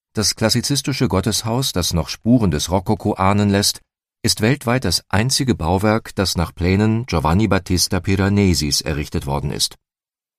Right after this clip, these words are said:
Der Architekt und Kupferstecher, der sein Leben der klassischen Architektur seiner Wahlheimat Rom widmete,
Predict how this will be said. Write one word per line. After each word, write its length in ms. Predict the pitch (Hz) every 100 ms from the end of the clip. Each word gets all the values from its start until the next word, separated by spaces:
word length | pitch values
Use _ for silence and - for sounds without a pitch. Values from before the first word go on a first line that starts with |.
| _ _ -
Der 120 | 80
Architekt 520 | 85 92 117 135 -
und 140 | 71
Kupferstecher, 840 | 69 101 - 104 - 98 101 92 - _ _
der 120 | 85 80
sein 220 | 82 78
Leben 380 | 85 101 117 95
der 160 | 78
klassischen 500 | - 90 98 87 92
Architektur 840 | - 80 85 85 - - 107 110 95
seiner 320 | 78 73 69
Wahlheimat 680 | 80 90 85 92 85 78
Rom 240 | 85 101 104
widmete, 480 | 101 104 95 107